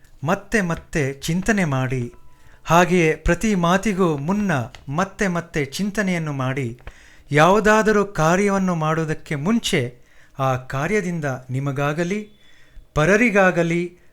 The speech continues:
ಅಥವಾ ಎಲ್ಲರಿಗೂ ಹಾನಿಯಾಗುವುದೇ ಎಂದು ಚಿಂತನೆ ಮಾಡಿ, ಅದು ಹಾನಿಕರವಾಗಿದ್ದರೆ ತಕ್ಷಣವೇ ನಿಲ್ಲಿಸಿಬಿಡಿ.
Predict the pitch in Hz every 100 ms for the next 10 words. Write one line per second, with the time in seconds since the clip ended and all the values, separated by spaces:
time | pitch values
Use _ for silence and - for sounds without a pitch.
0 | - 139 147 151 147 135 147 190 226 190
1 | 208 180 - 135 170 185 160 156 147 156
2 | 165 180 - - 139 135 131 170 175 147
3 | 135 123 151 147 120 - _ - - _
4 | - - - 180 208 185 - - - 135
5 | 180 233 247 233 214 190 180 175 160 208
6 | 165 165 - - - 208 - 226 202 175
7 | 175 143 165 220 - 175 123 107